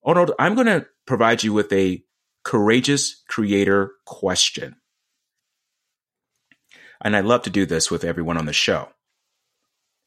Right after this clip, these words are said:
The question here is, what do you think will happen if disconnection continues into a downward spiral across the world?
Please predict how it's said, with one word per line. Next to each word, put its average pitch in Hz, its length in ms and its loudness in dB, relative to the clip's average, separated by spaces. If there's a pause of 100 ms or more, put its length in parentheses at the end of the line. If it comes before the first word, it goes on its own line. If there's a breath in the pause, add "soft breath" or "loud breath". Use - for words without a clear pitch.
(800)
The 127 80 -2
question 196 380 0
here 107 220 2
is, 78 300 -6 (680)
what 180 320 -2
do 151 80 4
you 120 260 2
think - 500 -6 (500)
will 95 120 0
happen 123 680 -4 (420)
if 117 280 0
disconnection 139 1120 0 (120)
continues 90 880 0
into 90 300 -2
a 80 40 -2
downward 104 680 0 (100)
spiral 80 680 0 (180)
across - 540 -2
the 82 140 -6
world? 73 500 -10